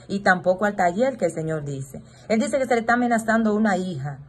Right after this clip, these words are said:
Nosotros no conocemos a esa hija porque no vive por aquí. Que a él que demuestre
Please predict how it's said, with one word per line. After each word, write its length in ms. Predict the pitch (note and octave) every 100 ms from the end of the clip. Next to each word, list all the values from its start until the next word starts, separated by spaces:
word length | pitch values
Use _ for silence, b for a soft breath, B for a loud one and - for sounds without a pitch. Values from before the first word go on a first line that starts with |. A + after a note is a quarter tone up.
| B B B
Nosotros 360 | F#3 F#3 G3+ G3
no 120 | G3
conocemos 540 | G3 F3+ - F3 F3
a 60 | E3+
esa 40 |
hija 180 | G3 B3
porque 280 | F#3+ E3 E3
no 140 | D#3+
vive 180 | E3 D#3+
por 180 | D#3+ D#3+
aquí. 200 | D3+ C#3 -
Que 80 | F3+
a 80 |
él 80 | G3
que 100 | B3+
demuestre 720 | B3 G#3+ G#3 C4 - F3+ F#3+